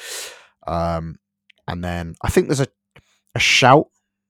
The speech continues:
for Marcus Rashford to start if you think of the way that Kane plays, uh, for Spurs, the way he drops deep and then looks to spring and turn and find Son with those diagonal runs.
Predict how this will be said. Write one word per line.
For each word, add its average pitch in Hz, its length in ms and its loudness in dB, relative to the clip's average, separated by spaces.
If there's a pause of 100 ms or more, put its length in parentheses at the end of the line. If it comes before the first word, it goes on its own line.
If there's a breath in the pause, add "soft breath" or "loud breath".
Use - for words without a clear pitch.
(180)
for - 140 -8
Marcus 110 340 -2
Rashford 113 360 -2
to 101 80 -8
start 113 460 0
if - 140 -12
you 98 80 -6
think 104 320 -6
of 95 300 -4 (960 loud breath)
the 104 80 -4
way 98 320 0
that - 180 -6
Kane 98 480 -4
plays, 92 720 -2 (160)
uh, 87 400 -4
for - 120 -16
Spurs, 95 500 -2
the 95 60 -10
way 87 140 -4
he 85 60 -6
drops - 380 -4
deep 90 400 -4
and 87 180 -10
then 85 400 -8
looks - 260 -12
to - 100 -10
spring 90 400 -6
and 82 100 -10
turn 92 420 -4
and 87 280 -10
find 87 420 -6
Son 87 360 -6
with 87 140 -10
those 85 280 -8 (200)
diagonal 87 460 -4
runs. 90 380 -6